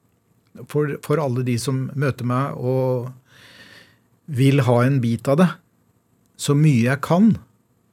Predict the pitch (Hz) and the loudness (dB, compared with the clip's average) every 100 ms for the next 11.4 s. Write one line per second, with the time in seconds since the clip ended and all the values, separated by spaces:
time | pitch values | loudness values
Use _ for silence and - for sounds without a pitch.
0 | _ _ - 131 143 147 135 143 139 190 | _ _ -6 0 0 0 0 2 4 4
1 | 123 98 _ _ _ _ _ _ _ _ | 2 -2 _ _ _ _ _ _ _ _
2 | _ _ _ _ - 147 - 147 123 92 | _ _ _ _ -4 -4 0 0 0 -2
3 | 98 113 139 127 120 131 - _ _ _ | -6 -4 -2 -2 -2 -4 -6 _ _ _
4 | _ _ _ _ _ - 143 143 117 113 | _ _ _ _ _ -8 0 2 2 0
5 | 120 123 117 110 107 123 120 120 120 123 | -4 -4 -4 -4 -2 -4 -4 -4 -4 -6
6 | 123 123 117 117 117 104 107 - 110 110 | -4 -2 -2 -2 -2 -4 -10 -10 -6 -4
7 | 113 113 117 110 104 113 90 82 - 101 | -2 -2 -4 -4 -4 -4 -6 -8 -8 -8
8 | 87 95 98 101 104 - - - - - | -6 -8 -8 -8 -12 -18 -20 -20 -20 -20
9 | - - 131 - 123 113 110 123 120 117 | -20 -6 -2 0 2 0 2 2 4 2
10 | 107 87 - - 98 - _ _ _ _ | 0 -2 -8 -8 -10 -14 _ _ _ _
11 | - 143 127 135 | -14 -4 0 2